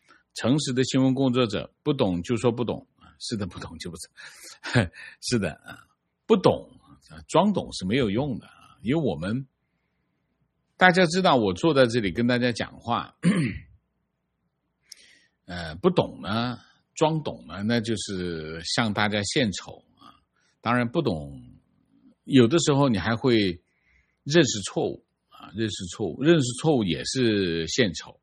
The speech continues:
啊。所以我们作为新闻工作者，我们有两点很重要。第一点，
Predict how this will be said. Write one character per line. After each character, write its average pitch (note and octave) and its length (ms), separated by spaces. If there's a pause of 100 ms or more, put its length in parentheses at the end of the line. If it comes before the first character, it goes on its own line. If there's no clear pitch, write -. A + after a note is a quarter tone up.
啊。 - 200 (480)
所 F3 160
以 - 20
我 A#2+ 160
们 C#3+ 540
作 C#3+ 200
为 C3 120
新 C#3 180
闻 C#3+ 120
工 C3+ 180
作 C3 140
者， G2 180
我 F2 100
们 A#2 140
有 B2+ 60
两 G2+ 260
点 A#2+ 160
很 E2+ 160
重 E2+ 180
要。 F2 240 (140)
第 D3 160
一 D3+ 60
点， A#2+ 240